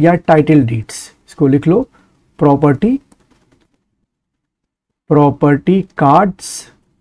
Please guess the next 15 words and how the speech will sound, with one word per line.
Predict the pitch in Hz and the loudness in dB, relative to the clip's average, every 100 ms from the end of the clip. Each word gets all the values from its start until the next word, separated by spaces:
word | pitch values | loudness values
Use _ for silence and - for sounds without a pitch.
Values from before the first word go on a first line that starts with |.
| _ _ _ _ _ | _ _ _ _ _
ठीक | 160 - | -2 0
है, | 165 | -2
property | - 135 131 139 165 165 | -2 -4 -2 -2 0 0
cards | 143 143 190 - - _ _ _ _ | 2 0 -2 -8 -20 _ _ _ _
या | - 165 | 2 4
आपका | - - 143 - 165 190 262 _ _ _ _ - | 4 0 -2 -2 -2 -2 -4 _ _ _ _ -4
title | 139 139 135 185 240 247 _ 131 | 0 0 2 0 0 -6 _ -4
deeds, | 120 156 120 - - 143 | 2 2 2 -6 -20 -8
जो | 131 | -4
farmer | 139 143 139 135 143 | -2 0 0 0 -2
के | 147 | -2
नाम | 131 127 127 | -2 -4 -4
की | 143 | -6
property | 143 117 131 120 151 | -4 -4 -4 0 2
है | 160 196 | 2 2